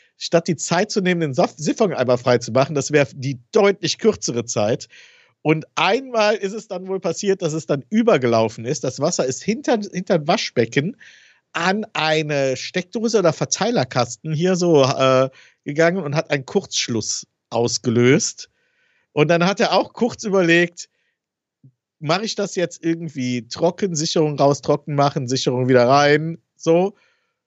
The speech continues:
Oder, äh, bin ich da zu faul für? Und dann hat er gesagt, dann hätte er halt einfach ein paar Tage ohne Strom gelebt, weil er so faul war. <laughs> Ja, gut. Also,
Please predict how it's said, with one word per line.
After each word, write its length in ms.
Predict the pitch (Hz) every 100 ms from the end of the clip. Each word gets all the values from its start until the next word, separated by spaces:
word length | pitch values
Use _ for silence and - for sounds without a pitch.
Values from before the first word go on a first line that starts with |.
| _ _ _ -
Oder, 760 | 175 190 190 190 185 185 180 165
äh, 240 | 160 160
bin 220 | 143 156 160
ich 120 | -
da 100 | 147
zu 120 | 156
faul 320 | - 139 147
für? 540 | - 127 113 110 101 -
Und 300 | - 131 127
dann 340 | 135 143 147 135
hat 200 | 135 143
er 60 | 135
gesagt, 260 | 131 135
dann 80 | 135
hätte 220 | 135 143
er 40 | 131
halt 140 | 123
einfach 240 | 127 127
ein 80 | 127
paar 160 | 131 120
Tage 260 | 135 123
ohne 200 | 120 120
Strom 360 | 123 - 123 120
gelebt, 380 | 117 101 101 101
weil 120 | 131
er 120 | 127
so 220 | 160 185 190
faul 440 | - 156 165 160
war. 120 | 147
<laughs> 1040 | - 254 - - 104 104 87 - - - - _ _ _ _ _ _ _ _ _ _ _ _ 170 240 214 -
Ja, 240 | 233 135 - 185 160
gut. 340 | - 311 170 - _
Also, 480 | 208 240 160 117